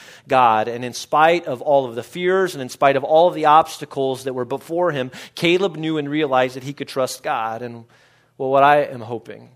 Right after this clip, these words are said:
and what I've been praying for you is that as you face obstacles, and maybe some of those that are standing before you even this morning, and some of those difficulties in your life right now, that you will discover that you can trust God,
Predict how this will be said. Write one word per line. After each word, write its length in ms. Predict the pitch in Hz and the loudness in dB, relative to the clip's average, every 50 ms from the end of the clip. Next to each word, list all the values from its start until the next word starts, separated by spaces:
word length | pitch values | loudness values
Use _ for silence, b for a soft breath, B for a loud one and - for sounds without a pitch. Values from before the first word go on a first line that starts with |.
| _ _ | _ _
and 400 | - 123 120 117 117 113 113 117 | -20 -18 -16 -16 -14 -16 -14 -10
what 140 | 120 127 131 | -6 -2 0
I've 120 | 131 135 131 | 0 0 0
been 160 | 131 120 113 | -2 -8 -8
praying 440 | - - 135 127 123 123 117 113 107 | -10 -8 -6 -6 -6 -6 -8 -12 -16
for 200 | - - 123 117 | -16 -12 -12 -12
you 580 | 117 120 123 127 120 113 110 110 107 107 110 - | -10 -10 -8 -8 -8 -8 -8 -8 -10 -12 -14 -16
is 380 | 131 120 113 110 110 104 - - | -16 -14 -14 -14 -14 -16 -18 -12
that 280 | - 117 113 110 - | -10 -8 -8 -8 -8
as 160 | - 120 110 | -10 -12 -12
you 120 | 127 151 139 | -12 -14 -14
face 280 | - 139 127 117 - | -14 -14 -16 -14 -12
obstacles, 800 | - 113 110 107 - - - - - 117 113 117 127 - - _ b b b b b b b b b b b - | -8 -8 -8 -8 -12 -20 -20 -20 -20 -20 -20 -20 -20 -20 -20 _ b b b b b b b b b b b -16
and 140 | 123 113 | -14 -8
maybe 180 | 123 139 135 135 | -8 -6 -6 -6
some 200 | 127 - 147 139 | -8 -8 -6 -6
of 60 | 131 | -4
those 200 | 131 127 127 123 | -4 -4 -6 -6
that 80 | 135 120 | -10 -12
are 80 | 120 | -12
standing 400 | 113 - - 143 139 135 131 123 | -12 -12 -10 -8 -6 -6 -6 -8
before 380 | 120 117 - - 135 127 123 117 | -10 -12 -12 -10 -8 -8 -8 -8
you 140 | 113 117 120 | -8 -10 -12
even 140 | 117 117 113 | -12 -12 -14
this 220 | 110 - - - | -14 -14 -16 -16
morning, 440 | 131 123 123 120 117 110 107 107 107 | -12 -10 -8 -8 -8 -8 -10 -12 -14
and 60 | 107 | -14
some 220 | - - 147 143 | -12 -10 -10 -8
of 100 | 143 135 | -8 -6
those 160 | 127 131 113 - | -8 -8 -10 -10
difficulties 640 | - 127 - - - - 117 113 107 117 113 104 | -12 -14 -14 -14 -16 -14 -12 -12 -12 -12 -14 -14
in 80 | 113 110 | -14 -12
your 140 | 113 113 113 | -10 -8 -6
life 240 | 110 110 107 104 - | -6 -6 -6 -6 -6
right 180 | 120 113 113 | -8 -8 -6
now, 140 | 113 110 110 | -8 -10 -10
that 160 | 107 113 107 110 | -10 -10 -12 -14
you 280 | 120 131 151 165 165 | -14 -14 -12 -12 -12
will 180 | 160 156 151 147 | -10 -10 -12 -12
discover 800 | 127 135 135 - - - - - 120 113 107 _ - - _ _ b b b b b b b b b b b b b _ | -12 -14 -16 -16 -16 -16 -12 -12 -12 -12 -12 _ -20 -20 _ _ b b b b b b b b b b b b b _
that 220 | - 110 - - 147 | -18 -16 -14 -12 -14
you 80 | 160 | -12
can 140 | - 143 120 | -10 -12 -12
trust 340 | - - 127 113 - - - | -10 -10 -10 -10 -10 -12 -14
God, 260 | - - - - - | -14 -16 -16 -18 -20